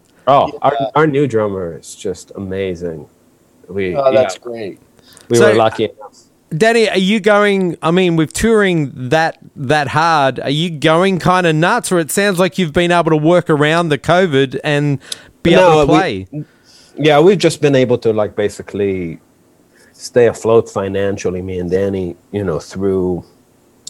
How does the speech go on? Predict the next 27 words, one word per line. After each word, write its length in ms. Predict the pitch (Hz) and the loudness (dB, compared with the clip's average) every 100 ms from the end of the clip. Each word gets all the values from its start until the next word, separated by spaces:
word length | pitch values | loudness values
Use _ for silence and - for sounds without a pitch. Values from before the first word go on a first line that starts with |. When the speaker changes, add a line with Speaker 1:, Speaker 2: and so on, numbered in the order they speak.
| - | -8
Speaker 1:
these 220 | 117 101 | -6 -6
covid 400 | - 113 104 90 | 2 2 2 -6
tours, 360 | - 120 104 90 | -4 0 0 0
but 160 | - | -8
it's 180 | 82 - | -8 -8
not 200 | 95 92 | -8 -8
the 80 | 87 | -8
same. 200 | 92 95 | -8 -2
Yeah, 140 | 120 | 0
I'm 80 | 107 | 0
going 240 | 113 95 78 | -2 -4 -6
nuts. 400 | 73 - - - | -12 -14 -20 -18
It's, 360 | - 76 - 80 | -14 -12 -10 -10
uh, 320 | 78 76 76 - - - _ _ _ 95 | -8 -8 -10 -14 -20 -20 _ _ _ -12
it's 240 | - - | -10 -10
not 320 | 87 76 69 | -8 -8 -10
easy. 440 | 71 69 - 65 - | -12 -16 -16 -16 -10
Speaker 3:
No. 320 | 101 104 98 92 | -4 -2 -2 -4
Speaker 1:
I 40 | 85 | -6
mean, 200 | 80 73 | -12 -14
it, 180 | 69 - | -18 -14
it's 240 | 98 - 92 | -14 -12 -10
really 280 | 92 80 | -8 -8
a 40 | 76 | -12
change. 540 | - 80 73 67 - - | -12 -12 -12 -14 -16 -16
And, 260 | 80 71 73 | -16 -16 -14
uh, 360 | 139 123 - | -14 -14 -16